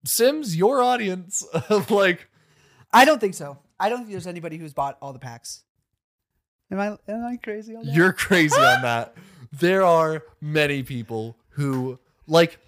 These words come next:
Speaker 1: because this is some people's, like, Rocket League. This is some people's, like, like
Speaker 2: Yeah, but even I don't pay a dime on Rocket League. There's a bunch of stuff you can buy, but I don't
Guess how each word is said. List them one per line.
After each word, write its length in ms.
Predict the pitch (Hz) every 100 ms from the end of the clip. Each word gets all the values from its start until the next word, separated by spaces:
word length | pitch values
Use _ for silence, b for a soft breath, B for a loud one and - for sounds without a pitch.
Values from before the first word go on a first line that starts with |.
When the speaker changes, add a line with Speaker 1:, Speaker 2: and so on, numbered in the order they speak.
| -
Speaker 1:
because 360 | 185 220 180 156
this 200 | 269 302
is 120 | 202
some 260 | - 202 185
people's, 400 | 170 151 139 123
like, 180 | 110
Rocket 280 | 113 110 104
League. 200 | 92 92
This 160 | 113 110
is 80 | 104
some 160 | 104
people's, 300 | 101 92 98
like, 140 | 92 92 _ _ _ - - _ 117
like 260 | 107 - -
Speaker 2:
Yeah, 60 |
but 80 | 214
even 180 | 208 214
I 160 | 170 175
don't 240 | 240 156
pay 140 | 160
a 60 | 135 123
dime 340 | - 143 139 123
on 140 | 120
Rocket 300 | 123 120 -
League. 160 | 113 110
There's 160 | 214
a 20 | 185
bunch 180 | 170
of 60 | -
stuff 220 | - 156
you 60 | 135
can 80 | 131
buy, 300 | 117 90 120
but 100 | -
I 100 | 120
don't 240 | 127 117